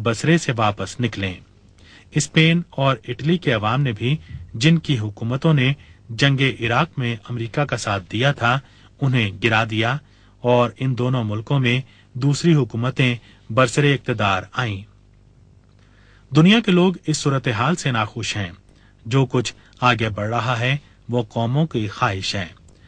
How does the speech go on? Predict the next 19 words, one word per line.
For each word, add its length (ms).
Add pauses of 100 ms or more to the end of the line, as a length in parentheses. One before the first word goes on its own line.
(360)
قوموں 340
کے 220 (100)
ایک 340
ایک 280
فرد 160
کا 200
مطالبہ 480 (120)
ہے۔ 120 (720)
بڑی 200
طاقتوں 500
کی 340
قدرت 380
نمائی 340 (340)
اب 140
زیادہ 440
دیر 160
نہیں 280
رہ 140
سکتی۔ 420